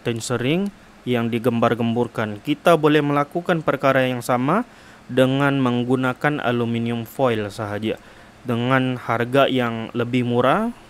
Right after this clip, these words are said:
kita boleh dapatkan di pasaraya yang berada berdekatan kita. Walau bagaimanapun, sebenarnya dengan meletakkan... sekeping aluminium foil ataupun tembaga sebenarnya tidaklah cukup untuk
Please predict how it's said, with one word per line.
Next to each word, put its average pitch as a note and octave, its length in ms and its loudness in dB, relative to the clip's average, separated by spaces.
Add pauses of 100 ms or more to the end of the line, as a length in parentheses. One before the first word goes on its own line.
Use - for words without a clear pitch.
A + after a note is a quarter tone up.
kita B2 240 -4
boleh B2 220 0
dapatkan B2+ 680 -2
di A2+ 320 -4 (380)
pasaraya B2 580 2
yang A2+ 240 -2
berada A#2 400 2 (320)
berdekatan A#2 640 -2
kita. G#2 320 -6 (380)
Walau D#3+ 240 8
bagaimanapun, E3+ 880 0
sebenarnya D#3 720 0
dengan C#3+ 460 0
meletakkan... D#3 880 0 (280)
sekeping B2+ 800 0
aluminium C3+ 560 0
foil G#2+ 400 2
ataupun C#3 560 -2
tembaga B2+ 560 0
sebenarnya C3+ 560 -2
tidaklah C#3 480 2
cukup D#3 480 -2
untuk C3 320 -4